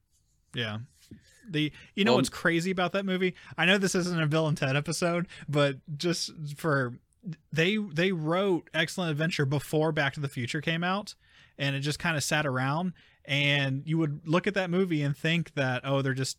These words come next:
Speaker 1: they're just taking this other really popular franchise and, like, making a riff on it. But
Speaker 2: Mm-hmm.
Speaker 1: actually, they had to make changes to Bill and Ted because they didn't want it to be compared to Back to the Future,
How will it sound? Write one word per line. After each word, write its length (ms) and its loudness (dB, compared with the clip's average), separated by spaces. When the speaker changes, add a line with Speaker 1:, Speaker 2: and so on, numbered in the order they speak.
Speaker 1:
they're 180 0
just 180 -2
taking 360 -2
this 200 -2
other 240 -2
really 240 0
popular 440 -4
franchise 720 -2
and, 120 -4
like, 160 -4
making 360 -4
a 60 -4
riff 220 -4
on 160 -2
it. 120 -2
But 100 0
Speaker 2:
Mm-hmm. 120 2
Speaker 1:
actually, 360 2
they 160 2
had 220 0
to 40 0
make 220 -2
changes 720 -2
to 340 4
Bill 280 0
and 120 0
Ted 320 -2
because 640 0
they 100 0
didn't 280 -2
want 180 0
it 60 -6
to 80 -8
be 100 -4
compared 460 -2
to 60 -4
Back 180 -2
to 60 -20
the 80 -6
Future, 420 -2